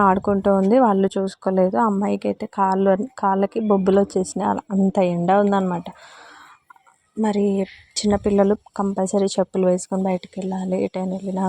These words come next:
కూడా. మరి కంపల్సరీ అంబ్రెల్లా కూడా వాడొచ్చు, అంబ్రెల్లా కూడా వాడండి. ఆ అమ్మాయికి ఏంటంటే చిన్నగా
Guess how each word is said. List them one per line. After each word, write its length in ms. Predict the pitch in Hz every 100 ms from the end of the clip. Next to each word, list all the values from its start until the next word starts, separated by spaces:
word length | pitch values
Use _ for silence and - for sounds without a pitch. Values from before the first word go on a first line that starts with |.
| 190
కూడా. 200 | 185 220 285 _ - - - - -
మరి 180 | 196 185 -
కంపల్సరీ 460 | 180 180 175 185 190
అంబ్రెల్లా 400 | 185 180 180 185 185
కూడా 160 | 190 190 185
వాడొచ్చు, 520 | 196 180 180 - 226 247 196
అంబ్రెల్లా 340 | 180 185 185 185
కూడా 140 | 185 185
వాడండి. 520 | 170 170 175 175 220 294 - - - - 855 _ _ - _ 855 855 - - - -
ఆ 80 | 233 190 180
అమ్మాయికి 320 | 185 208 214
ఏంటంటే 360 | 202 202 202 233 302 320 -
చిన్నగా 360 | 220 202 196